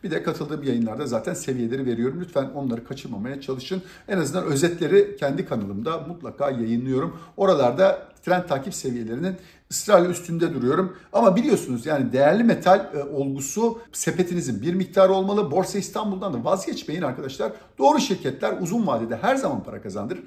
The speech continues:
Sadece ülkenin makro sorunlarını görmezden gelen bir ekip var ve her şeyi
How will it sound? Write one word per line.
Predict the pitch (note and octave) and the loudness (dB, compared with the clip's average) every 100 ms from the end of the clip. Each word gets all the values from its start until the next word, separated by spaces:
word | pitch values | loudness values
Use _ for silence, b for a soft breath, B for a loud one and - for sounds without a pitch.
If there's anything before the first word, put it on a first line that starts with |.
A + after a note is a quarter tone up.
| B B | B B
Sadece | - G4 G#3 | -2 0 0
ülkenin | G#3 - C#4+ C#4+ - - | 0 0 0 0 -4 0
makro | F3+ - B3 | 0 0 -2
sorunlarını | - F3+ G#3+ G#3+ G3+ - | 0 0 2 2 2 0
görmezden | C3 C#3 D#3 E3+ F#3+ A3 D3+ | 4 4 4 2 0 -2 -2
gelen | A2 G2+ | -4 -6
bir | A#2+ | -6
ekip | D3+ - - | -8 -12 -4
var | A3+ F3+ | -2 2
ve | D#3 | 4
her | A#3 | 4
şeyi | - E3 A#2+ A2+ | 4 0 -2 -4